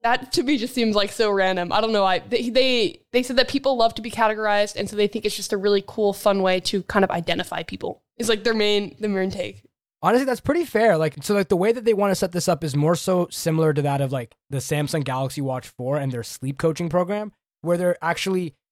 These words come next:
Speaker 2: going to analyze your sleep patterns, give you a category in where you're in, and then they're gonna use that as an opportunity to teach you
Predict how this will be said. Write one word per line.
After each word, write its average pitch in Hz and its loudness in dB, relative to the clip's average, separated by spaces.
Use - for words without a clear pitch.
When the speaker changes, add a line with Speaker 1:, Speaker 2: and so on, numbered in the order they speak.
Speaker 2:
going 156 2
to 151 0
analyze 170 2
your 160 -4
sleep 151 -4
patterns, 131 -2
give 151 -2
you 160 4
a 135 -8
category 139 -2
in 127 -4
where 127 -4
you're 123 -4
in, 190 0
and 147 0
then 147 2
they're 143 2
gonna 147 0
use 139 2
that 139 0
as 135 -6
an 120 -12
opportunity 123 -8
to 117 -10
teach - -8
you 123 -6